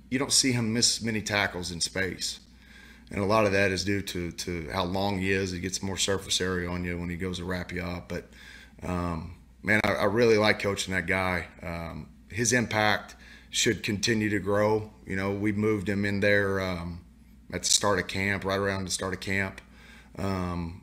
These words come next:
last August. This will be his first real true off season as an inside backer. Um, and again, like all those guys, we should see,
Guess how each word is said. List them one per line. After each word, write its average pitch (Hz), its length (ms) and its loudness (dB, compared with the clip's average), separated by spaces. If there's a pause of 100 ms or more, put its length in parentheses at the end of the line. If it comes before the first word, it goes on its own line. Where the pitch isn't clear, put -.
last 92 320 0
August. 95 600 2 (300)
This 117 180 4
will 120 80 4
be 127 140 6
his 113 160 4
first - 440 2
real 117 520 0 (100)
true 131 400 0
off 107 240 6
season 110 380 0
as 98 160 0
an 101 80 -2
inside 101 380 2
backer. 101 400 2 (720)
Um, 98 540 -2
and 104 100 0
again, 110 260 4
like 101 180 4
all 107 180 4
those 120 200 2
guys, 113 360 2
we 104 100 -2
should - 220 -2
see, 101 460 0